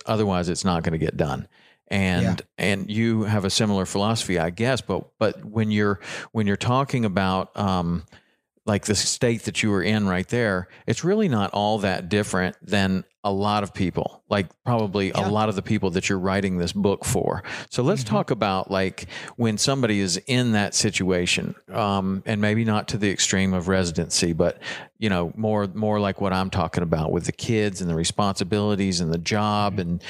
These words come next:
Speaker 1: and friends and your wife wants you to do things and, you know, you've got all of these things.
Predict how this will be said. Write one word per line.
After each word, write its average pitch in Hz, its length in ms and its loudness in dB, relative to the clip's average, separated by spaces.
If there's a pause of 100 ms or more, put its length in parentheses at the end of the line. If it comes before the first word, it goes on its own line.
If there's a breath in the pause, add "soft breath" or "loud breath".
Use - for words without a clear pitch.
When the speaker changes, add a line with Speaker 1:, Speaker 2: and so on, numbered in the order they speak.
(220 loud breath)
Speaker 1:
and 87 360 0
friends 110 600 0
and 82 220 0
your 85 160 0
wife 107 360 0
wants 110 240 0
you 113 80 2
to 104 120 2
do 110 240 0
things 104 560 2
and, 85 420 0
you 98 160 0
know, 85 160 2
you've 92 180 0
got 113 180 2
all 151 200 2
of 170 60 0
these 175 180 0
things. 117 300 0